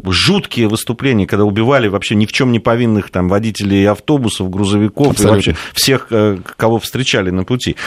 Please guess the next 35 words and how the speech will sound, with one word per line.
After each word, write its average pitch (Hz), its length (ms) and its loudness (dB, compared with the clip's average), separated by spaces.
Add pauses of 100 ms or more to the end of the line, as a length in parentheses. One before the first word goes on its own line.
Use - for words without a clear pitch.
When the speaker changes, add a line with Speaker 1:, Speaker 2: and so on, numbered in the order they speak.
(300)
Speaker 1:
А, 101 680 2
кстати, 151 300 0
тоже 98 460 0
судьба 117 360 0
вот 101 160 0
тех - 180 -4
людей, 113 340 0 (140)
э, 82 440 0 (360)
м, 87 360 2
которые, 95 580 0 (240)
э, 90 500 2
которых 117 320 -2
потом 113 260 -2
судили 139 600 -2 (520)
и, 131 300 2
э, 110 300 6
осудили, 113 720 0
оно 120 400 2
привело 143 320 0
к 151 120 -10
еще 170 340 2
одной 95 240 -2
волне, 95 460 0
да, 120 200 2
там, 101 220 -2
в-, 92 160 -2
выступлений 107 520 -2
и 131 140 0
так 160 180 0
далее, 196 240 2
и - 20 -12
так 170 140 0
далее. 127 180 0
И 131 40 0
такие 165 360 0